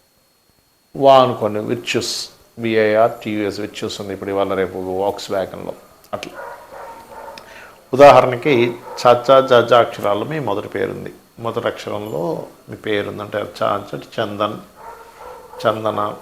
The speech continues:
అది స్త్రీకైనా పురుషుడికైనా ఒకటి ఎవరు తీసుకుని గుర్తుపెట్టుకోండి. అలా ఉన్నప్పుడు మీరు తీసుకునే వెహికల్ చ, చ, జ, జ అక్షరాల్లో ఉండేటువంటిది.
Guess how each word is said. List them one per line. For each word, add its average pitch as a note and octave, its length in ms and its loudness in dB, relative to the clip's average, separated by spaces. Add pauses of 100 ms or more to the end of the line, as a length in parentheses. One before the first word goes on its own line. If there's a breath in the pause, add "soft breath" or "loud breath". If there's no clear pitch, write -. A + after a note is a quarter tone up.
(300)
అది B2+ 180 -4
స్త్రీకైనా B2 440 0
పురుషుడికైనా A#2 520 -6
ఒకటి G#2+ 180 -6
ఎవరు G#2+ 220 -6
తీసుకుని - 320 -12
గుర్తుపెట్టుకోండి. - 640 -10 (380)
అలా A#2+ 180 6
ఉన్నప్పుడు A#2+ 380 -2
మీరు C#3 140 -2
తీసుకునే A2 400 -8
వెహికల్ G2+ 380 -6 (800 soft breath)
చ, A#2+ 120 6 (100)
చ, C3 160 8
జ, B2+ 40 6 (140)
జ A#2+ 40 8
అక్షరాల్లో A2 600 2
ఉండేటువంటిది. G2+ 680 -8